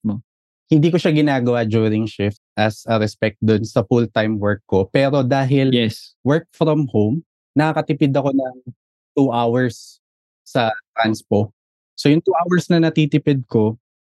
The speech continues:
Speaker 2: imbis na magre-relax ako, ginagamit ko na lang siya para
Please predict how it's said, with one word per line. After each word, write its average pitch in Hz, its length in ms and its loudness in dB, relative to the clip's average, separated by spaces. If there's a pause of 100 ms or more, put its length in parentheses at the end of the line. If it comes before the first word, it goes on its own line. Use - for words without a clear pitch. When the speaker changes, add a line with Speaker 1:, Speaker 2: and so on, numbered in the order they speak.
(160)
Speaker 2:
imbis 139 320 2
na 143 240 2
magre-relax 131 560 0
ako, 107 160 -2
ginagamit 110 560 0
ko - 80 -6
na 107 160 2
lang 104 160 0
siya 98 240 -2 (400)
para 117 400 0